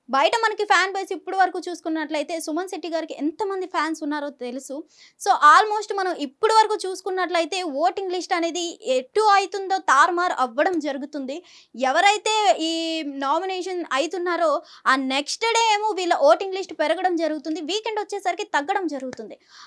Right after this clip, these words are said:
ఆ, జనాలు ఏంటంటే, ఆ, ఈ వీక్ మొత్తం చూసింది లెక్క వేయకుండా లాస్ట్ డే ఏం చూసామా, మనం ఓటు వేసిన రోజు ఏం చూసామా అన్నదే చూసి ఓటు వేయడం జరుగుతుంది. కాబట్టి for suppose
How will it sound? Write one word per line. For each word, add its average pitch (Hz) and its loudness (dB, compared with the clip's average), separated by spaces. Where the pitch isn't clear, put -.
ఆ, 311 2
జనాలు 415 4
ఏంటంటే, 415 -4
ఆ, 285 0
ఈ 311 4
వీక్ 392 2
మొత్తం 466 0
చూసింది 415 -2
లెక్క 349 -2
వేయకుండా 359 0
లాస్ట్ 311 2
డే 427 0
ఏం 339 2
చూసామా, 339 -2
మనం 285 -4
ఓటు 339 2
వేసిన 392 -4
రోజు 381 -6
ఏం 311 -2
చూసామా 370 -2
అన్నదే 339 -2
చూసి 320 -8
ఓటు 330 2
వేయడం 311 0
జరుగుతుంది. 294 -6
కాబట్టి 302 -4
for 415 6
suppose 440 2